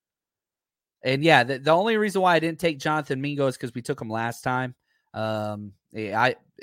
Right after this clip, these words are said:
and, yeah, if you wanna put in, you know, Ringo over, Mingo over, um, Charlie Jones, if that makes you feel better, that's cool. Um,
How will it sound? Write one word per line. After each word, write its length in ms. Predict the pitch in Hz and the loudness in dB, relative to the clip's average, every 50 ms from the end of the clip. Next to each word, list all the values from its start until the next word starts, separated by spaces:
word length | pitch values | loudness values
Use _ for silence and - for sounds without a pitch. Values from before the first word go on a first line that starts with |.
| - | -8
and, 300 | 113 117 117 110 101 98 101 104 | -6 -6 -6 -6 -10 -14 -16 -6
yeah, 240 | 120 143 139 123 113 | 0 4 4 4 4
if 140 | 107 - 147 | 4 0 0
you 80 | 180 | 2
wanna 240 | 190 190 180 160 139 | 4 4 4 4 2
put 240 | - - 185 175 160 | 2 2 2 2 4
in, 400 | 160 160 160 151 147 139 131 - _ _ _ _ _ _ _ _ _ _ _ _ _ _ _ _ _ _ _ _ _ _ _ _ _ _ _ _ - | 6 6 6 4 4 0 -4 -12 _ _ _ _ _ _ _ _ _ _ _ _ _ _ _ _ _ _ _ _ _ _ _ _ _ _ _ _ -2
you 80 | 127 | 2
know, 100 | 123 117 | 2 2
Ringo 540 | 113 117 135 156 170 175 165 156 143 139 135 | 2 4 2 2 2 4 4 6 6 6 4
over, 580 | - 147 156 156 147 139 131 127 120 113 - _ _ _ _ _ _ _ _ _ - | 4 4 4 4 4 0 0 0 0 -2 -6 _ _ _ _ _ _ _ _ _ -10
Mingo 640 | 120 147 175 185 185 160 151 139 127 123 123 131 - | -4 -2 -2 -2 0 2 4 4 6 4 2 0 2
over, 540 | 147 151 165 147 135 127 123 113 110 113 _ _ _ - | 4 4 4 4 2 -2 -2 -2 -4 -6 _ _ _ -10
um, 240 | 120 120 117 113 110 | -6 -6 -6 -6 0
Charlie 320 | - 156 151 143 135 127 | 2 2 2 2 0 -2
Jones, 520 | 123 131 139 139 131 120 120 120 - - - | 0 0 0 0 0 -2 -6 -10 -14 -14 -12
if 140 | - 113 - | -10 -6 -2
that 140 | 139 135 135 | -2 0 0
makes 200 | 139 131 - - | -2 -6 -6 -8
you 60 | 104 | -12
feel 200 | - - 139 127 | -4 -2 -2 -2
better, 320 | 117 120 113 104 107 107 107 | 0 -2 -4 -4 -2 -2 -4
that's 220 | 113 117 - - | -4 -4 -4 -6
cool. 320 | - - 107 98 98 - _ _ _ _ _ _ _ _ _ _ _ - | -10 -8 -8 -8 -10 -14 _ _ _ _ _ _ _ _ _ _ _ -4
Um, 560 | 107 104 104 104 104 104 101 101 101 95 | -2 0 0 0 -2 -2 -4 -6 -8 -12